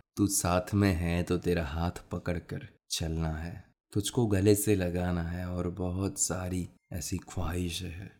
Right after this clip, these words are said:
जो मन में दबा कर रखी है। सोचता हूँ कि एक वक्त आएगा जब तुझे बताऊंगा कि तुझसे इतना प्यार है कि दुनिया का कोई इंसान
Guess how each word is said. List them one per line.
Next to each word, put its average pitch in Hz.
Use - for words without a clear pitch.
जो -
मन 90
में 90
दबा 85
कर 87
रखी 85
है। 90
सोचता 104
हूँ 113
कि 117
एक 113
वक्त 104
आएगा 95
जब 101
तुझे 104
बताऊंगा 92
कि 104
तुझसे 117
इतना 113
प्यार 95
है 92
कि 113
दुनिया 110
का 123
कोई 123
इंसान 95